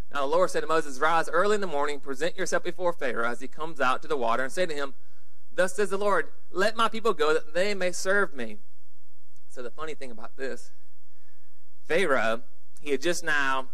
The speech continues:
had said, "Oh yeah, God, cleanse us of these gnats or lice," one or the other, depends on what your translation says. And so then God, you know, "Please forgive us, I'll let 'em go." So then Pharaoh goes in the water,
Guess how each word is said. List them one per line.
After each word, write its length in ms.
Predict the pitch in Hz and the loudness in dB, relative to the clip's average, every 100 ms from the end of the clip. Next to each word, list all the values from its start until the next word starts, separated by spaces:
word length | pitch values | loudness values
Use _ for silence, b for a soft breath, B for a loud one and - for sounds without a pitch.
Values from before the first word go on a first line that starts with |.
| - - - | -2 -2 -2
had 180 | 120 110 | -2 0
said, 180 | 127 127 | 0 0
"Oh 200 | 151 147 | 0 2
yeah, 180 | 139 | 0
God, 360 | 135 139 147 139 | 0 0 0 0
cleanse 240 | - 165 | -2 -2
us 100 | 165 | -2
of 100 | - | -2
these 180 | 151 139 | -2 -2
gnats 460 | 131 135 135 - 120 | -2 -2 -2 -2 -2
or 400 | 123 120 117 - - - | -2 0 0 -2 -2 -2
lice," 400 | 113 123 127 - | 0 0 0 -2
one 140 | 131 131 | -2 -2
or 40 | |
the 160 | 120 123 | -2 -2
other, 160 | 120 | -2
depends 340 | 117 - 131 120 | -2 -2 -2 -2
on 240 | 120 117 - - - | -2 -2 -2 -2 -2
what 140 | 135 | -2
your 80 | 127 | -2
translation 520 | 120 127 139 143 131 113 | -2 -2 0 0 -2 -2
says. 460 | 127 117 120 - - - - - - - - | -2 -2 -2 -2 -2 0 0 0 0 0 -2
And 240 | 127 135 131 | -2 -2 -2
so 140 | 139 | -2
then 200 | 139 135 | -2 -2
God, 440 | 131 127 139 131 - - - | 0 2 2 0 -2 -2 -2
you 120 | 120 113 | -2 -2
know, 60 | |
"Please 380 | - 165 180 175 | -2 0 0 0
forgive 240 | 165 175 | 0 -2
us, 40 | 135 | 0
I'll 160 | 127 | -2
let 160 | 151 196 | -2 -2
'em 120 | 190 | 0
go." 480 | 202 202 196 196 185 - - - - | 0 0 2 2 0 -2 -2 0 -2
So 140 | 151 | -2
then 120 | 143 | -2
Pharaoh 380 | - 156 190 165 | 0 2 4 2
goes 340 | 160 190 202 | 2 4 2
in 80 | 180 | 2
the 100 | 165 | -2
water, 580 | 156 180 202 151 127 | 2 2 2 2 0